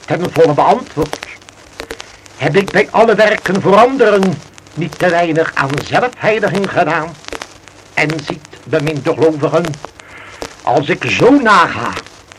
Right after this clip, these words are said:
niet wat God deed voor mij, maar wat ik was voor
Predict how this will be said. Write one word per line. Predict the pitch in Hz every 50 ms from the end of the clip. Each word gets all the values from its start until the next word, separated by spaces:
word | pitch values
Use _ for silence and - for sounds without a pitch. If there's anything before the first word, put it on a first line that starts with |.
| - - - - - - 139
niet | 151 190 190 -
wat | - 160 147 -
God | - - - 151 147 - - - -
deed | 151 151 143 - -
voor | - 190 202 208 196
mij, | 147 170 151 139 143 127 - - - - - - - - - - - - - - -
maar | - 131 147 165 175 175 180 147
wat | 131 143 143 - - - - -
ik | - 269 277 - -
was | - 160 160 - - - -
voor | - 139 131 147